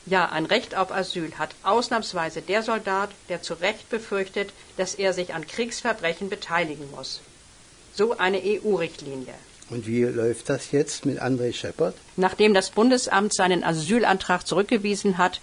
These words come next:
Speaker 1: hat er vor dem Verwaltungsgericht in München geklagt.
Speaker 2: Kennt sich das Verwaltungsgericht München denn mit E-U-Richtlinien aus?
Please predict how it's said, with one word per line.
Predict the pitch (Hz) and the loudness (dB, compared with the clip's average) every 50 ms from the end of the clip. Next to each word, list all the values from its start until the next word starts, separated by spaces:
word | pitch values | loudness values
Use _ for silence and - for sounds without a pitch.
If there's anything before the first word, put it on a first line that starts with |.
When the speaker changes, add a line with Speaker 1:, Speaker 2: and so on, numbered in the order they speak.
| - - - | -16 -10 -2
Speaker 1:
hat | - 196 202 208 | 0 2 4 4
er | 202 185 | 4 4
vor | - 190 | 4 2
dem | 175 175 160 | 2 2 2
Verwaltungsgericht | - 185 156 151 160 160 196 208 - 214 202 - - 190 185 185 - | 0 0 0 4 4 4 4 4 2 0 0 0 -2 -2 -4 -4 -2
in | - 165 165 | -2 0 2
München | 160 170 180 175 - - 170 | 2 2 2 2 0 -2 -2
geklagt. | 165 165 - - 151 131 131 123 - - - - - - - - | -4 -4 -6 -6 -6 -6 -6 -8 -10 -12 -12 -12 -14 -14 -14 -10
Speaker 2:
Kennt | - 127 117 113 - | -8 -8 -8 -6 -4
sich | 131 120 - | -6 -4 -4
das | - 123 107 - | -4 -6 -6 -4
Verwaltungsgericht | - 117 98 90 - 107 127 127 151 151 131 - - - - 135 131 123 - - | -4 -6 -6 -6 -4 -4 -2 0 2 0 0 0 -2 -6 -4 -4 -4 -4 -4 -6
München | - 95 101 113 123 - - - 170 151 | -4 -2 0 0 0 0 -2 -2 -2 -2
denn | 135 120 117 113 | 0 0 0 0
mit | 110 107 - - - | -2 -4 -6 -6 -4
E-U-Richtlinien | 143 139 135 151 - - 147 131 135 151 170 180 175 165 165 - - - 170 170 170 175 175 170 165 165 | -4 -2 -2 -4 -6 -6 -2 -2 0 0 0 0 -2 -2 -2 -4 -6 -2 0 2 2 2 2 2 0 -2
aus? | - 107 107 117 147 196 | -4 -4 -4 -4 -4 -6